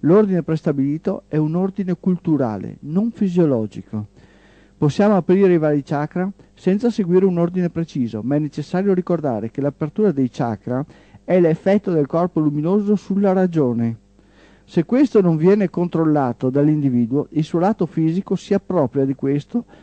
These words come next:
usandolo per fini relativi alla vita quotidiana, finendo per esaurirlo. Cosa significa in pratica tutto questo? Eh, se io riesco ad aprire un chakra della volontà, cioè riesco ad agi-,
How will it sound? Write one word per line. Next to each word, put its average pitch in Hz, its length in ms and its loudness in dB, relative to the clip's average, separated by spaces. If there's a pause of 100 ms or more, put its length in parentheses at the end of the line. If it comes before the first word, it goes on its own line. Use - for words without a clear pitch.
(140)
usandolo 180 540 2
per 160 200 -2
fini 160 380 -2
relativi 165 560 -2
alla 160 140 -2
vita 170 260 -4
quotidiana, 135 680 -6
finendo 170 500 -4
per 165 200 -6
esaurirlo. 135 680 -4 (240)
Cosa 208 240 0
significa 143 680 -4
in 135 160 -10
pratica 143 460 -8
tutto 143 260 -8
questo? 120 460 -6 (460)
Eh, 151 240 0
se 165 160 -4
io 214 260 0
riesco 170 380 -4
ad 147 100 -4
aprire 185 400 -6 (100)
un 147 180 -10
chakra 170 380 -6
della 151 240 -2
volontà, 127 580 -4
cioè 139 200 -6
riesco 156 500 -2 (220)
ad 151 240 -6
agi-, 135 280 -4